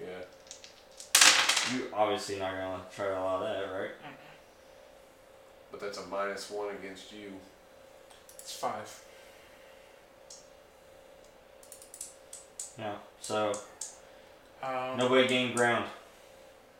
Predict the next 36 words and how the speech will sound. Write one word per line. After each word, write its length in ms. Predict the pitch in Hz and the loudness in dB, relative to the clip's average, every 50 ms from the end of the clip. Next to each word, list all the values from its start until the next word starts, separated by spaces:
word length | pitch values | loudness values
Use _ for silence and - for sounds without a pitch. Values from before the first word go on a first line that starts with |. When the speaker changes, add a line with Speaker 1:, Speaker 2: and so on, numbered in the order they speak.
| - - - - - - - - | -20 -20 -20 -20 -20 -18 -16 -8
Speaker 2:
What 180 | - 110 104 110 | -8 -6 -4 -2
you 60 | 120 | 4
did 220 | 147 175 175 - 135 | 8 8 8 8 8
gain 220 | 139 135 135 135 123 | 6 6 6 4 4
was 140 | 117 113 | 2 0
a 40 | 107 | 0
boost. 680 | 101 104 131 127 113 - - - - - - - - - - - - - - - - - - - - - - - - - | 0 2 2 2 2 2 -4 -6 -8 -8 -10 -12 -14 -14 -20 -20 -20 -20 -20 -20 -20 -20 -20 -20 -18 -18 -18 -18 -18 -18
Speaker 1:
A 40 | - | -14
boost? 380 | - - - 135 - - - - | -10 -10 -8 -8 -8 -8 -8 -2
Speaker 2:
Yeah, 180 | 107 107 101 104 | 2 2 4 4
you 300 | 110 107 107 107 110 104 | 2 -2 -4 -6 -6 -6
could 100 | 104 104 | -4 -2
write 220 | 113 117 113 110 | 0 0 0 0
down, 300 | 120 117 113 113 110 107 | -2 0 0 2 2 2
uh, 40 | 101 95 90 92 | 2 0 2 4
off 240 | 104 110 110 - - | 4 4 4 4 2
guard. 260 | 110 101 92 - - - - - - - - - - - - - - - - - - - - - - - - - - - - - - - - - - - - - - - - - - - | 0 0 0 0 -2 -6 -10 -16 -20 -20 -20 -20 -20 -20 -20 -20 -20 -20 -20 -20 -20 -20 -20 -20 -20 -20 -20 -20 -20 -20 -20 -20 -20 -20 -20 -20 -20 -20 -20 -20 -20 -20 -20 -20 -18 -14
Speaker 3:
To 60 | 123 | -12
me? 160 | 127 131 139 143 - - - - - - - - - - - - - - - - | -8 -8 -6 -4 -4 -6 -6 -10 -16 -20 -20 -20 -20 -20 -20 -20 -20 -20 -16 -12
Speaker 2:
Yeah. 140 | 90 - | -10 -8
Speaker 1:
To, 60 | - - - - - - - - - - - - - - - - - - | -8 -8 -8 -10 -14 -16 -20 -20 -20 -20 -20 -20 -20 -20 -20 -20 -16 -12
yeah. 200 | - 98 98 110 | -8 -4 -2 0
Speaker 2:
Just 120 | 123 131 | 2 2
make 140 | 147 147 139 | 2 2 2
sure 140 | - 139 - | 2 0 2
you 40 | 135 | 4
put 160 | 131 120 110 | 4 4 4
a 40 | - | 4
B 200 | 120 120 120 117 | 2 2 2 2
or 60 | 110 | 2
something 300 | - 104 101 92 90 90 | 2 -2 -4 -6 -8 -8
next 220 | 90 90 90 - - | -8 -8 -10 -10 -10
to 60 | 90 | -12
it 60 | 90 | -12
for 80 | 87 85 | -12 -12
boost. 300 | 82 95 92 90 90 87 | -12 -10 -10 -10 -10 -12